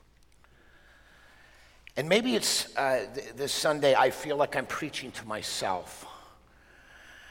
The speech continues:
Because Christmas, uh, when growing up, and I grew up in a Christian home, I'm not faulting that. We read the Christmas story, but Christmas was about a whole lot more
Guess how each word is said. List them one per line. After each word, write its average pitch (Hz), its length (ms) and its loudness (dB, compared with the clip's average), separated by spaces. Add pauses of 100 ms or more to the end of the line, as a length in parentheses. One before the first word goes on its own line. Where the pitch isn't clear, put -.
(640)
Because 165 240 0
Christmas, - 680 2
uh, 147 320 -2 (140)
when 147 220 -6
growing 180 440 4
up, 165 220 4
and 131 80 -2
I 135 80 2
grew 147 200 -2
up 156 140 2
in 151 60 -6
a - 40 -6
Christian - 380 -10
home, 117 440 -4 (120)
I'm - 80 -18
not 127 180 -6
faulting 139 520 -2
that. - 180 -6
We 107 180 -10 (100)
read 135 220 2
the 135 80 -8
Christmas - 520 -10
story, 131 560 -6
but 107 180 -4
Christmas 160 480 -8
was 123 140 -4
about 113 320 2
a 104 40 0
whole 147 300 -2
lot 147 280 4
more 127 440 -2